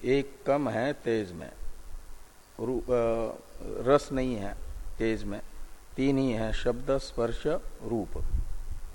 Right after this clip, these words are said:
तो इसलिए जल से भी सूक्ष्म माना गया, चार गुण वाले जल की अपेक्षा तीन गुण वाला तेज सूक्ष्म है। और तीन गुण वाले तेज से भी सूक्ष्म है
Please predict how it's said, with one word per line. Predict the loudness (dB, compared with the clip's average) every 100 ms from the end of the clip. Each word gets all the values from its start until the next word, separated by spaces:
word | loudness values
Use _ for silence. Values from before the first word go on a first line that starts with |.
| -4 -2 -2 -4 -6 -8 -10 -10 -8 -8 -10 -12 -14 0
तो | 4
इसलिए | 4 6 4 6
जल | 6 6
से | 6 4
भी | 6 4
सूक्ष्म | 2 -4 -4 0 2
माना | 4 4 4
गया, | 4 2 2 2 0 -4 -4 -6 -6 -8 -8 -8 -8 -6 2
चार | 6 6 6
गुण | 2 4
वाले | 4 4 2 0 -6
जल | 2 2 2
की | 0 0
अपेक्षा | 0 -2 0 0
तीन | 0 0 -2 0
गुण | -2 0
वाला | 0 0
तेज | -2 -2 0 0 -4 -14 -10
सूक्ष्म | -8 -8 -10 -12
है। | -12 -14 -18 -20 -20 -20 -20 -20 -20 -20 -20 -20 -20 -20 -20 -20 -14 4
और | 6 6 4 -2 -12 0
तीन | 2 2 -2 -4
गुण | -2 0 2
वाले | 4 4 6 2
तेज | 2 2 2 0
से | -4 -2 -2
भी | -2 -2
सूक्ष्म | -2 -6 -8 -6 -2
है | 0 0 0